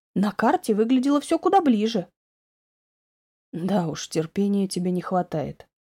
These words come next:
осадил её Александр, и она ненадолго притихла. А потом мы оказались за очередным поворотом, и теперь уже все дружно потеряли дар речи.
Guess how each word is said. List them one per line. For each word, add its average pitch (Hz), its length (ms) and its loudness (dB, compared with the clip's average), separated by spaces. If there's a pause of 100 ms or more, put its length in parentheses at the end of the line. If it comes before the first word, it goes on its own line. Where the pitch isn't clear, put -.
(200)
осадил 208 480 0
её 220 300 2
Александр, 233 680 0
и - 80 -6
она 285 180 4
ненадолго 196 560 0
притихла. - 680 -10 (1500)
А 202 100 0
потом 370 420 0 (260)
мы 233 140 4
оказались 269 500 4
за 240 140 4
очередным 262 480 2
поворотом, 262 680 0
и 196 80 -2
теперь 269 400 2
уже 214 160 2
все 269 260 -2
дружно 247 400 2
потеряли 240 480 0
дар 208 240 2
речи. 185 540 -6